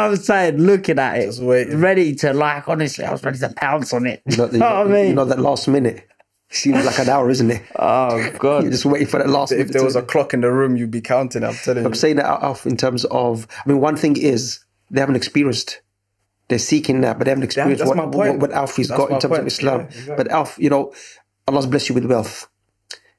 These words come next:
Speaker 3: Do you see a contradiction in being a good Muslim and, let's say, being wealthy? And that's again for the viewers. Can you be a wealth-, wealthy, rich person and be a good Muslim? Yeah, more for the, what do you think? From the
Speaker 1: Absolutely. As a matter of fact, I think it's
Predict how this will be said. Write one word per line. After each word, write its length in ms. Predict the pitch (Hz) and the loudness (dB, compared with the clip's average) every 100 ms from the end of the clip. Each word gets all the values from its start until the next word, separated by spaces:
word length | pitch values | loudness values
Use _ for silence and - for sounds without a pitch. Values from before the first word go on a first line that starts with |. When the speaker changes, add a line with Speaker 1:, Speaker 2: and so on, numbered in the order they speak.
| _ 127 | _ -2
Speaker 3:
Do 100 | 120 | 2
you 80 | 147 | 2
see 180 | 135 180 | 2 0
a 60 | |
contradiction 680 | 165 175 165 139 156 156 151 | 0 -2 -4 -2 -2 -2 -2
in 220 | - 135 | 0 0
being 260 | 123 147 170 - | 2 2 2 0
a 80 | - | -6
good 300 | 123 117 165 | -2 0 2
Muslim 560 | 180 180 - 214 233 220 _ _ _ _ _ _ _ _ | 2 0 0 -2 -2 -10 _ _ _ _ _ _ _ _
and, 140 | 127 135 | -2 -2
let's 160 | 127 | -2
say, 80 | - | -2
being 240 | 117 123 | -2 -2
wealthy? 360 | 120 113 - - - _ - | -2 -4 -8 -14 -16 _ -6
And 80 | 139 | -4
that's 140 | - | 0
again 180 | - 135 | 0 0
for 120 | 135 | 0
the 80 | 120 | -2
viewers. 440 | 123 123 107 - - - - | 0 -2 -2 -6 -16 -20 -6
Can 200 | 143 135 | -2 2
you 140 | 160 | 2
be 240 | 151 147 135 | 4 4 4
a 80 | 120 | 2
wealth-, 500 | 120 143 160 156 - | 2 0 0 -2 -8
wealthy, 640 | 131 135 165 160 - 151 131 | -4 0 0 0 2 2 2
rich 480 | 135 156 - - - | 0 -2 -4 -8 -2
person 460 | 170 165 190 185 - - - _ _ | -2 0 0 -2 -6 -18 -20 _ _
and 300 | 160 151 139 | -2 0 2
be 100 | 131 | 2
a 60 | 117 | 0
good 180 | 127 123 | -2 -2
Muslim? 500 | 120 - - 131 - _ - | -4 -4 -4 -6 -8 _ -4
Yeah, 140 | 160 | 0
more 160 | 180 170 | 2 2
for 60 | 151 | 0
the, 80 | 127 | -2
what 160 | 131 143 | 0 0
do 60 | 131 | 0
you 40 | |
think? 200 | 127 117 | -2 -4
From 180 | 135 131 | -4 -4
the 120 | - - | -6 0
Speaker 1:
Absolutely. 640 | 170 147 - 147 135 110 | 0 0 0 2 2 0
As 120 | 120 | 0
a 20 | |
matter 160 | 147 139 | 0 0
of 80 | 120 | -2
fact, 260 | 127 - | -4 -4
I 240 | - 123 131 | -4 -2 -2
think 400 | - 131 113 - | 0 0 0 -2
it's 420 | 110 - - - | -8 -8 -14 -14